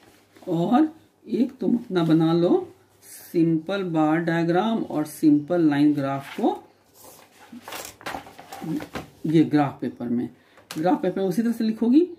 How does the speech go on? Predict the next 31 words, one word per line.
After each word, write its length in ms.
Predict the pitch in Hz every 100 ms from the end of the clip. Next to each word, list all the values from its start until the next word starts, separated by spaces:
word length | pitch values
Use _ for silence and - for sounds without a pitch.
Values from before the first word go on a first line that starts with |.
| _ -
इधर 260 | 160 185
लिखोगी, 500 | 196 202 202 208 247 269 - _
ये 160 | 170 170
एक 380 | - - 208 214
डिवीजन 420 | 185 196 185 208
लोगी 400 | 196 185 190 202
जो 160 | 185 175
कि 120 | 170
दस 300 | 156 165 170
का 120 | 202
होता 240 | 180 165
है, 200 | 185 220 262 -
एक, 320 | 160 170 175
दो, 260 | 165 165 180 185 - -
तीन, 340 | 170 196 233
चार, 260 | 233 151 156 160
पाँच, 300 | 139 135 -
छः, 140 | -
सात, 220 | 170 165 165
आठ, 60 |
नौ, 200 | 170 151
इसमें 260 | 135 151 180
कुछ 120 | 190
करना 240 | - 185
नहीं 120 | 185 220
पड़ता 240 | 208 208
तुमको, 260 | 220 190 160
दस 260 | 156 156
डिवीजन 360 | 151 143 147 120 -
एक 140 | 151 -
बार, 140 | 131